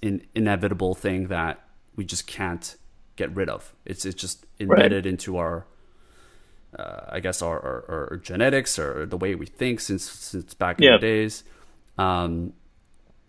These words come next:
Speaker 1: what, why is that, by the way? Why, why is en-,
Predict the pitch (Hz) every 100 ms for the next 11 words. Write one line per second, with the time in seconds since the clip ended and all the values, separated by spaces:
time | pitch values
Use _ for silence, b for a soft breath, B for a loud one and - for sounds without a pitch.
0 | - 113 127 - 139 139 143 107 73 73
1 | 78 71 80 104 113 - 113 120 104 -
2 | - - 95